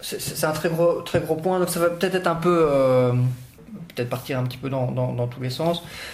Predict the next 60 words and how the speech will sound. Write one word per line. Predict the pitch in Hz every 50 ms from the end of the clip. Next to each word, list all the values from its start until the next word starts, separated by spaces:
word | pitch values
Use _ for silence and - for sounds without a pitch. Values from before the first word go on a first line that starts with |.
| - - - - - - - - -
Moi, | 147 160
j'ai | 165
pas | 160 170 170
mal | 160 151 151 151
lu | 180 185
sur | - - 156 143
la | 135
religion | 139 139 131 131 127 131 156 165 160
quand | 156 139
j'étais | 131 123 120 135
au | 131 131
Japon. | 127 135 123 - 180 185 180 160
Moi, | 147 143
évidemment, | 143 139 139 139 147 151 156 151 147 -
on | 147 139
a | 131 131
été | 131 127 - 131
visiter | 131 131 131 127 139 135
pas | 135 131
mal | 131 127 127 123
de | 123 120
temples | 123 - 151 151 156 160 156 156 - - 139
et, | 131
euh, | 127 123 117 117 113 113 - - - - - - - - - - - - -
donc | 135 127 -
chaque | 131 120
fois, | - - 139
on | 135 135 127 117 117
regardait | 120 123 123 117 120 123
un | 123
petit | 123 -
peu | - 127
l'histoire | 127 131 127 - - 123 120 120
du | 120
temple, | 123 - 123 120 120 120 123 120 120 120 110 -
comment | 123 123
ça | - -
se | - -
passait, | - 120 120 - - 135 131
et | 127
cetera. | - - 139 139 160 269 - - - - 170 - - - - - - - - - -
Et | 143 131
je | 131
trouve | - 208 208
qu'il | - 175
y | 160
a |
quelque | 160 139 -
chose | - 180 165
de | 156
vraiment | 147 151 156 160 170 170
fascinant | 170 147 143 - - 143 156 165 170 165
dans | 151 139
l'histoire | 135 131 127 - 151 135 127 -
religieuse | - 135 135 127 127 131 139 143 143 143 131
du, | 127 123 123 120
du | 110 120 123 120
Japon, | 131 127 127 - 170 185 196 196
puisque, | 175 - - - - -
euh, | 147 143 147 143 135 127